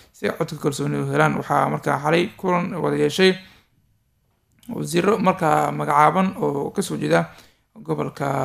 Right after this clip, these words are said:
Shabeellaha Dhexe, gaar ahaan magaalada Beledweyne ee xarunta gobolka Hiiraan. Waxaana markaasi wasiiradaas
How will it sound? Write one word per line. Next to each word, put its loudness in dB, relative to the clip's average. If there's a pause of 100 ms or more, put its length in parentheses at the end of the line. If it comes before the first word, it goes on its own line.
(320)
Shabeellaha -2
Dhexe, -4
gaar -4
ahaan -2
magaalada 0
Beledweyne 0
ee 0
xarunta -2
gobolka -4
Hiiraan. 4 (880)
Waxaana 2
markaasi -2
wasiiradaas -2